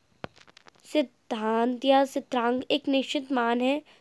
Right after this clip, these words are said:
किसी पदार्थ के एक मोल में सिक्स पॉइंट ज़ीरो टू टू into ten की पावर ट्वेंटी थ्री परमाणु, अणु होते हैं,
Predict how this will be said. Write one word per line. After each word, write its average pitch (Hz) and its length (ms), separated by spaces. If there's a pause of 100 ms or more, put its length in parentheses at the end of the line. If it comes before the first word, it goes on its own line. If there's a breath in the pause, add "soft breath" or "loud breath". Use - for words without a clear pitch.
(160 soft breath)
किसी 311 260
पदार्थ 247 460
के 294 160
एक 247 100
मोल 247 260
में 254 220
सिक्स 277 260
पॉइंट 269 300
ज़ीरो 262 260
टू 269 140
टू 262 240
into 254 220
ten 254 240
की 262 80
पावर 240 280
ट्वेंटी 240 260
थ्री 262 180
परमाणु, 240 560 (120)
अणु 247 140
होते 226 220
हैं, 277 140